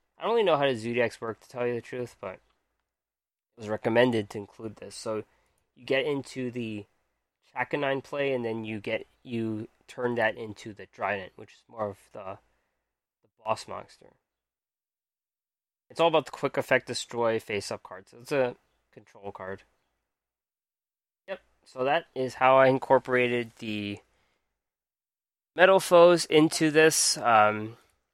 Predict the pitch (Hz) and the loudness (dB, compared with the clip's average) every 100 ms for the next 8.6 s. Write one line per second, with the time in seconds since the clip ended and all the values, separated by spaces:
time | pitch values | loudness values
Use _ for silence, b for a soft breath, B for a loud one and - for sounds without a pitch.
0 | _ _ _ _ _ - 180 196 202 190 | _ _ _ _ _ -4 -2 4 6 6
1 | 151 165 139 _ - 127 - 139 131 135 | 2 0 -2 _ -8 -6 -4 -4 -2 -2
2 | 120 110 98 101 - 139 135 - 107 104 | 0 0 2 2 2 -2 -2 -4 -2 0
3 | 101 - _ _ _ _ _ _ _ _ | -4 -8 _ _ _ _ _ _ _ _
4 | _ _ _ _ _ _ 110 107 101 92 | _ _ _ _ _ _ -6 -2 -2 -4
5 | 90 95 B B B B B B _ _ | -4 -8 B B B B B B _ _
6 | _ _ _ _ _ _ _ _ _ _ | _ _ _ _ _ _ _ _ _ _
7 | _ - 120 113 120 156 139 - 120 113 | _ -2 4 8 8 6 -2 -2 0 0
8 | 113 104 117 110 110 | 2 0 -2 -2 -4